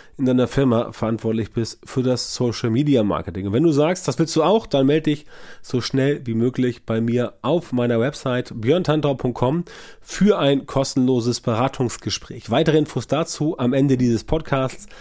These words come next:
Hör dir also auf jeden Fall die ganze Folge bis zum Schluss an, damit du nichts verpasst.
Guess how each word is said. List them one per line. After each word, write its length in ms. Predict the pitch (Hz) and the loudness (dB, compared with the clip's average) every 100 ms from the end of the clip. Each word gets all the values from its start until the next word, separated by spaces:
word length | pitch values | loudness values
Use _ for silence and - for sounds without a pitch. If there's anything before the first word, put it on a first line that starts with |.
| - - | -18 -6
Hör 120 | 160 | 0
dir 80 | 151 | 4
also 160 | 151 135 | 4 4
auf 80 | 117 | 4
jeden 220 | 139 143 | 2 2
Fall 140 | 127 | 2
die 80 | 113 | 2
ganze 260 | 120 117 117 | 0 0 -2
Folge 360 | - 113 110 | -2 0 0
bis 240 | 101 156 - | 2 0 2
zum 140 | 127 | -2
Schluss 300 | - 127 123 | 0 -2 -2
an, 180 | 110 117 - - - | -2 -4 -8 -20 -4
damit 320 | 120 113 98 | 2 2 2
du 180 | 110 113 - | 0 -2 -4
nichts 460 | 95 - - - - | -4 -4 -10 -14 -10
verpasst. 640 | 123 - - - - - | -10 -8 -14 -16 -18 -20